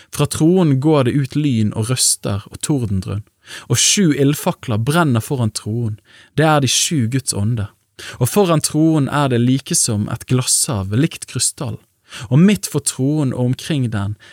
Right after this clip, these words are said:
er det fire livsvesener, fulle av øyne foran og bak. Det første livsvesen er likt en løve, det andre livsvesen er likt en okse,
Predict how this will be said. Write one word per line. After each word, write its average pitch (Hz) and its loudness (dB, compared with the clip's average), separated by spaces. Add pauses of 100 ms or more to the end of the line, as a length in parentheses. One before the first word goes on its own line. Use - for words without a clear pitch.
(100)
er 139 2
det - -2
fire 139 0
livsvesener, 107 -2
fulle 156 4
av 120 -2
øyne 117 0
foran 104 -8 (260)
og 104 -4
bak. - -6 (1500)
Det 131 2
første 160 2
livsvesen 123 2 (340)
er 135 6
likt - 0
en 117 4
løve, 113 0 (200)
det 120 0
andre 165 4
livsvesen 110 0
er 117 4
likt - -2
en 110 2
okse, - -6